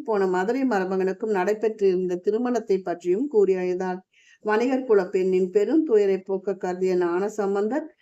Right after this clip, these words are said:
உயிர் நீத்திருக்கும் மனிதனின் உடம்புக்கு அருகே சென்றாள்.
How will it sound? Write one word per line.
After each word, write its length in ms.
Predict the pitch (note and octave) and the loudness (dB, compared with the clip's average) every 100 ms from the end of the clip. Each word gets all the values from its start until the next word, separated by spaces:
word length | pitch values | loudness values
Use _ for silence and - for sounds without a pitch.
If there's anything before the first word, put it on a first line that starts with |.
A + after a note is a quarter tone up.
| _ | _
உயிர் 360 | - C4 E4 E4 | -4 2 4 6
நீத்திருக்கும் 680 | D#4 A#3+ - G#3+ G#3 G3+ | 4 0 0 0 0 -2
மனிதனின் 600 | G3+ F#3+ G#3+ A#3+ A#3 G3 | -2 -2 -2 -4 -2 -2
உடம்புக்கு 540 | F3+ F#3 G#3+ G#3 G3 F#3+ | -2 -2 -2 -4 -4 -4
அருகே 340 | F3 F#3 C4+ - | 0 0 0 0
சென்றாள். 440 | F#3+ F3+ F3+ F#3 | -2 -2 -4 -8